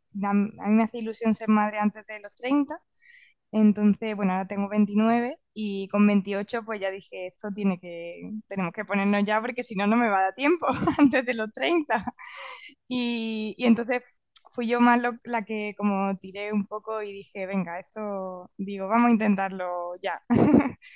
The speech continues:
Digo, "¿para qué vamos a esperar más?". Sí, total, nunca es, el mejor momento nunca, nunca va a ser, así que vamos ya. Y, y nada, pues nos pusimos, nos pusimos a ello.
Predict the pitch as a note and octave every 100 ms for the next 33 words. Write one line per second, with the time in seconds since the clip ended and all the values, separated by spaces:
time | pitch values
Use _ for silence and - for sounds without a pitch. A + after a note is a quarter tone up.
0 | - A#3 G#3+ G#3+ G#3 G#3+ A3 A3+ A3 G#3+
1 | F#3+ F#3+ F3+ E3 - G3 F#3+ F#3 G3 G3
2 | _ _ _ _ A3 G#3 A3 G#3 G3+ G3+
3 | G3+ - A3 G#3 G3 A#3 A#3+ A#3+ B3+ C#4
4 | B3 G#3+ G#3 G3 G#3+ G#3+ G#3 F#3+ F#3 -
5 | F3+ F3+ G3 - F#3 F#3 F#3 _ _ -
6 | _ _ _ - G#3 G3+ G3+ G3 F#3+ F#3
7 | F#3+ G3 _ - - _ _ _ - A3+
8 | - G#3 G3 F#3+ F#3 F3+ F3+ F3 E3+ -
9 | _ A3+ G#3+ G3+ F#3 A#3 F#3+ F3+ - G3
10 | G#3+ G3 F#3 E3+ - - A3+ - G#3 A3
11 | G3+ F3 F#3+ A3